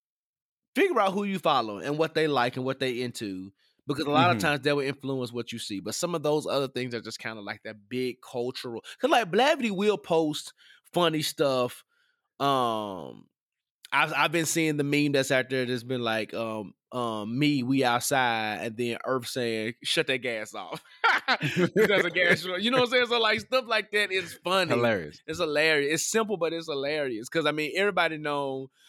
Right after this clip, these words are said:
Speaker 1: like, you know, you've been in the house and you'll say something, you wanna be like, "Ah, turn them lights off." You know what I'm saying? So it's
Speaker 2: Mm-hmm.
Speaker 1: like, you know what I'm saying? You connect, and that, going back to that word you said, Brian, connectivity.
Speaker 2: Right. Yep.
Speaker 1: Um, so yeah, those would be my recommendations just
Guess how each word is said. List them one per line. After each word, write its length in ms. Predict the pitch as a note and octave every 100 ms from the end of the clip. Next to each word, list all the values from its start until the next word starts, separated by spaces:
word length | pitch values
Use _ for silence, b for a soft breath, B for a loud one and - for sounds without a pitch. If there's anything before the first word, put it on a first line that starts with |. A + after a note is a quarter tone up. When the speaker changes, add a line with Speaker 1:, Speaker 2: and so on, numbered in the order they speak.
| b -
Speaker 1:
like, 220 | D3 C#3+
you 60 | D3+
know, 60 | D3
you've 180 | D#3+
been 120 | D3 D#3
in 80 |
the 80 | C#3
house 420 | C3+ D3 C#3 C3+ C3
and 100 | C3
you'll 200 | D3 C3+
say 180 | C3+
something, 180 | C3+ C3+
you 60 | C3
wanna 100 | C3
be 80 | B2+
like, 100 | D3+
"Ah, 240 | F#3+ E3 -
turn 120 | A3+
them 100 | G3+
lights 180 | E3 D3+
off." 200 | A#2 G#2 _ b b
You 80 |
know 60 | F3
what 60 | G3
I'm 40 |
saying? 140 | - C4+
So 100 | G3
it's 80 |
Speaker 2:
Mm-hmm. 80 | F#3+
Speaker 1:
like, 200 | F#3 E3+
you 80 | F3
know 80 | F#3
what 60 | F3+
I'm 40 |
saying? 200 | E3+ E3
You 100 | E3
connect, 520 | - E3 C#3+ D#3+ D#3 D3
and 120 | C#3
that, 100 | C3+ C3
going 200 | C3 D#3
back 140 | D3+ D3+
to 60 |
that 100 | D#3+ E3
word 200 | F#3+ E3
you 60 |
said, 180 | C#3 B2
Brian, 220 | A2+ A2
connectivity. 440 | A#2 C3 C3 - C#3
Speaker 2:
Right. 200 | F2+ B1+ B B B B B2
Yep. 80 | C3 A#2+
Speaker 1:
Um, 380 | A2+ G#2 G2 E2 _ _ _ _ - -
so 140 | -
yeah, 200 | D#3+ C3
those 240 | A2 D3+ F3+
would 100 | D3+
be 120 | C3+
my 240 | B2 A#2 A#2+
recommendations 1040 | A#2 A#2+ B2 A#2 A2 G#2 G#2 A2 - A2
just 180 | G#2+ G2